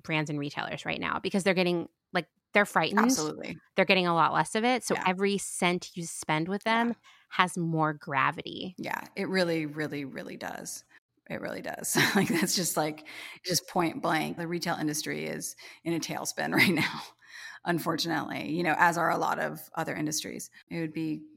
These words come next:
Speaker 2: great if, you know, these larger companies could kind of step forward and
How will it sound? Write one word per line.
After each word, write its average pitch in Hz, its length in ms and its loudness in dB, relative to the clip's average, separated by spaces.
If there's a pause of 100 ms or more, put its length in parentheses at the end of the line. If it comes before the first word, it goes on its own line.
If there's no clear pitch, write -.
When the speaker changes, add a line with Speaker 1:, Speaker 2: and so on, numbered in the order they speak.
(120)
Speaker 2:
great 147 440 -4
if, 139 420 -8 (480)
you 170 120 -2
know, 139 100 -2
these 156 220 -4
larger 151 420 -2
companies 143 520 -4
could 151 160 -8
kind 139 180 -4
of 139 80 -8
step - 280 -4
forward 143 560 -2
and 139 300 -4